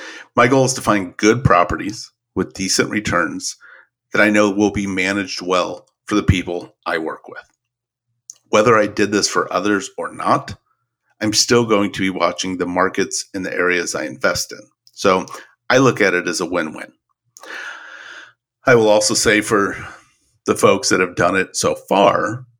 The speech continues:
everyone has purchased multiple properties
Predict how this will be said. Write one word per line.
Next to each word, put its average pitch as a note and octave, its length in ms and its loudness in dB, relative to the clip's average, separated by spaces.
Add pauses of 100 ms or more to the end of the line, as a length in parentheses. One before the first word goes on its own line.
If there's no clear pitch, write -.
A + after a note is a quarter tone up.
(300)
everyone A2+ 380 2
has G2 120 -2
purchased - 640 -4
multiple F2 460 -4
properties - 520 -12